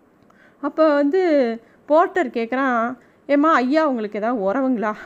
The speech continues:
அப்படின்னோடனே, "எந்த ஐயா?" அப்படின்னு, "அவங்கக்கிட்ட உட்காந்துக்கிட்டு பேசிட்டே இருந்தாரு ரொம்ப நேரம், அவர் உங்களுக்கு உறவா?"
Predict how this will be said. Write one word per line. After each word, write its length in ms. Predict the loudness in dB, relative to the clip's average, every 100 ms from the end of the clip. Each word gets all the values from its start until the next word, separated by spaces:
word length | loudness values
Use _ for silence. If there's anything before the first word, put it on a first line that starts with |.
| -14 -8
அப்படின்னோடனே, 480 | -6 -4 -2 -2
"எந்த 280 | -2 -2 -2
ஐயா?" 400 | -2 -2 -4 -4
அப்படின்னு, 400 | -6 -10 -4 0
"அவங்கக்கிட்ட 440 | 0 0 0 -2 0
உட்காந்துக்கிட்டு 480 | -2 -2 -2 -6 -2
பேசிட்டே 400 | -2 -2 -2 -2
இருந்தாரு 320 | 0 0 -2
ரொம்ப 200 | -4 -4
நேரம், 280 | -4 -6 -6 -12 _ _
அவர் 220 | -4 -2 -2
உங்களுக்கு 560 | -4 -6 -6 -4 0
உறவா?" 320 | 0 2 0